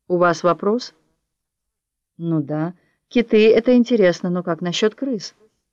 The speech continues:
«Простите», вежливо спросил Вексли. «Вы очень интересно рассказывали о китах, сэр», польстил Кинг. «Я просто интересуюсь крысами, вот и всё».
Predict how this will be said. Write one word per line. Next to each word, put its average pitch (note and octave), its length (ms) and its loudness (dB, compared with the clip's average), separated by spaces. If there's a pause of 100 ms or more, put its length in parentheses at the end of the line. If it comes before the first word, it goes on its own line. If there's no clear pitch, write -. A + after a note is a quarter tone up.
(720)
«Простите», D#3+ 640 -4 (300)
вежливо E3 400 0
спросил E3+ 400 -4
Вексли. E3+ 440 -6 (1000)
«Вы G3 240 6
очень F3 440 2
интересно E3+ 600 -2
рассказывали D#3 640 -4
о D#3 80 0
китах, D#3 440 -10
сэр», D3 280 -10 (260)
польстил E3 460 -2
Кинг. D#3+ 320 -12 (640)
«Я G3+ 180 0
просто B3+ 360 0
интересуюсь F#3+ 560 -2
крысами, D#3+ 480 -6
вот F#3 200 -10
и F3 40 -16
всё». D3+ 340 -20